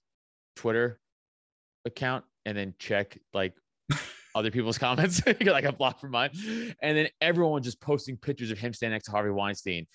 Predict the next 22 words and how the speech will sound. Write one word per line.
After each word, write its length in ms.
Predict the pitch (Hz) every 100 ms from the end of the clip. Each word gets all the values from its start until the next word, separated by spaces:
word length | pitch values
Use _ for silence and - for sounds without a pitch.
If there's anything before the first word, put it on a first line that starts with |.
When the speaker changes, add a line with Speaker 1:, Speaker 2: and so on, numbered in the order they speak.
| - -
Speaker 1:
him 140 | 131
standing 300 | 123 135 127
next 160 | 123 117
to 60 | 117
Woody 260 | 117 113
Allen, 360 | 110 107 98 92 - -
him 140 | 139 131
Speaker 2:
Hmm. 60 |
Speaker 1:
standing 280 | 101 131 131
like 260 | 127 123 123 120 -
Kevin 260 | - 143 120
Spacey. 280 | - 127 110
It's 80 |
like, 100 | 101 92
"You're, 400 | 110 120 135 135
you're 300 | 120 147 214
the 160 | 185 151
actual 420 | 135 147 147 131
scumbag, 540 | - - 127 107 101 98
evil 280 | 107 107 95
person 340 | 95 87 92
here. 240 | 92 82